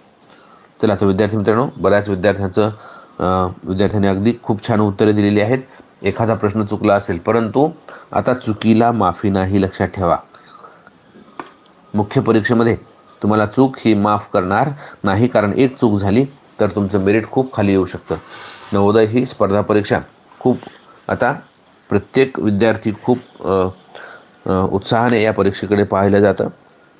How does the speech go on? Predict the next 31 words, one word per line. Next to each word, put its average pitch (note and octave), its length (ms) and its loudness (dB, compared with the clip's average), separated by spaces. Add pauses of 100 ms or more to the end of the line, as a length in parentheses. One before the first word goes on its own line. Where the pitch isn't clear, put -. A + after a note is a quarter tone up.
(960)
प्रत्येकाचं A#2 540 0
एक G#2+ 140 0 (160)
म-, F#2 440 0 (540)
महत्त्वाकांक्षा G#2+ 600 2
असते A2 240 -2
की A#2+ 100 -2
आपण G2+ 200 0
नवोदय F#2+ 320 2
लागलं F#2+ 320 0
पाहिजे, G#2 320 0 (500)
त्यासाठी G#2 440 0 (600)
एकही A#2 300 2
प्रश्न B2+ 300 0
चुकणार G#2 440 0
नाही. D#2+ 260 -2 (260)
मला G2 180 0
बरेच G#2 260 2
विद्यार्थी G#2 360 0
विचारत G2+ 320 0
होते G#2+ 200 -2
की, A2+ 120 -4
"सर, B2 200 0 (920)
नवोदयाचे G#2+ 460 2
मेरिट A#2 340 2
किती G2 220 0
येईल?" D#2+ 280 0 (240)
मी G2 100 2
म्हणतो, G#2 520 2
"शंभरपैकी A2 720 0
शंभर G#2 400 0
गुण G2+ 280 2